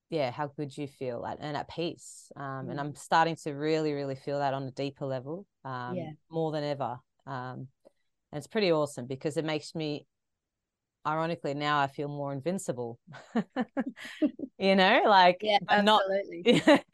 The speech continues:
Speaker 1: <laughs> not, yeah, in a different way. And, um, so, like, you know, w-,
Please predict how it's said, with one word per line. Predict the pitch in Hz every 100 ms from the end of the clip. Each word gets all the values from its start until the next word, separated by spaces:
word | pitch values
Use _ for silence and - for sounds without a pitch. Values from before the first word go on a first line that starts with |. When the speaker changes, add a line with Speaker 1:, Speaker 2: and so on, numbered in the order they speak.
| -
Speaker 1:
<laughs> | - _
not, | 196 180 - _ _ _
yeah, | 175 165 135 151 -
in | 170
a | 165
different | 175 175 143
way. | 165 160 135 127
And, | 147 151 147
um, | 147 143 147 143 - _ _ _ -
so, | 170
like, | 160 156 -
you | 185
know, | 160 147 139 - _ _
w-, | - -